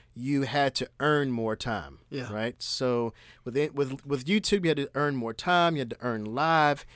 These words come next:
Speaker 1: you had to earn these things. So I'm sure with Instagram, it's the same thing. The reality is there's a server somewhere holding this video stuff, video, um, files, and video is not a small format, even when it's
Speaker 2: No.
Speaker 1: compressed. So they're gonna have to make sure that you don't have people turning their phones on, just leaving it on for an hour, creating crap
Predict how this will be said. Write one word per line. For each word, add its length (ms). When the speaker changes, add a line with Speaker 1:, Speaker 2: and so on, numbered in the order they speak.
Speaker 1:
you 60
had 80
to 80
earn 280
these 160
things. 240
So 100
I'm 140
sure 220
with 180
Instagram, 480
it's 100
the 80
same 260
thing. 300
The 80
reality 480
is 300
there's 220
a 60
server 440
somewhere 440
holding 340
this 140
video 380
stuff, 400
video, 360
um, 360
files, 440
and 100
video 240
is 100
not 140
a 40
small 460
format, 420
even 160
when 80
it's 100
Speaker 2:
No. 40
Speaker 1:
compressed. 460
So 360
they're 140
gonna 180
have 180
to 80
make 220
sure 160
that 200
you 100
don't 100
have 140
people 160
turning 220
their 80
phones 360
on, 200
just 100
leaving 200
it 60
on 140
for 100
an 80
hour, 300
creating 320
crap 420